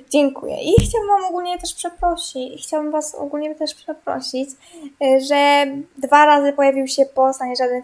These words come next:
filmik i pojawiały się też tylko shortsy, ale po prostu czasami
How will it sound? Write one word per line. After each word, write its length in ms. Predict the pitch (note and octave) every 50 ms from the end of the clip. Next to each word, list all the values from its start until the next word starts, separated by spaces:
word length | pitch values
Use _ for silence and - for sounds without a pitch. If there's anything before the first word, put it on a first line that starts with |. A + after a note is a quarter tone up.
| - _
filmik 340 | C4+ C4+ C#4 C#4 C4+ C4+ C#4
i 40 | _
pojawiały 420 | - B3+ B3+ B3 B3 B3+ B3 C4+
się 120 | - -
też 180 | - C4 - -
tylko 320 | - _ C4 C4+ - C#4+
shortsy, 640 | C#4 - B3 A#3+ B3 C4 - - - A#3+ A#3 B3+ C#4+ C#4 _ _ _ _ _ _ _ _ _ _ _ -
ale 300 | C4 C4 C4+ C#4 C#4+ C#4+
po 100 | C#4+ C#4+
prostu 300 | C#4 C#4+ C#4 - C#4+ C#4+
czasami 840 | D4 C#4+ C#4+ - C4+ C4+ C#4 C4+ C4+ C4+ C4+ C4+ C4+ C4+ - -